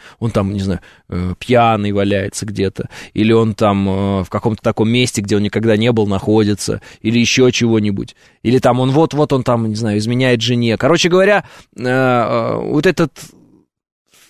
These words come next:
слой непроверенной информации, вот эта вот муть интернетная, это дело страшное. Поэтому вы мне предлагаете обсуждать иной раз, вот, Игнат, какие-то вещи,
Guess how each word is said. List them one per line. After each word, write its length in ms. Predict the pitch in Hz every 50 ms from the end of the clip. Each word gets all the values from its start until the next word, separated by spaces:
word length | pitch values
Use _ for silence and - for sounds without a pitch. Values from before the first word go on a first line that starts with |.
| _ _ _ _ _ _ _ _ - - - _ -
слой 460 | - - - 208 233 254 233 196 160
непроверенной 720 | 156 180 165 196 202 196 202 202 220 202 175 165 147 156 160
информации, 800 | 156 - - 190 185 196 214 247 262 247 - - 143 123 104 92
вот 200 | 98 113 135 139
эта 200 | 185 165 - 165
вот 260 | 160 165 156 - - -
муть 420 | 185 175 180 185 202 240 220 - 180
интернетная, 840 | 151 127 151 143 139 139 143 139 123 - - 113 107 101 101 101 -
это 340 | - - - - 208 196 170
дело 260 | 135 147 175 170 160
страшное. 640 | 147 - - 180 170 147 123 - - 104 92 95 -
Поэтому 480 | - 139 156 165 - 165 165 165 151 - - - - -
вы 80 | - 147
мне 220 | 165 185 196 190 165 - 156 -
предлагаете 560 | - 160 151 180 185 180 202 190 170 - 170
обсуждать 500 | 165 - - 175 170 175 233 247 - -
иной 200 | 175 160 151 151
раз, 220 | 147 139 127 - 131
вот, 160 | 127 - 135
Игнат, 280 | 120 127 143 131 -
какие-то 400 | - 143 127 - 175 160 - 160
вещи, 520 | 156 156 190 233 247 - - - 147 104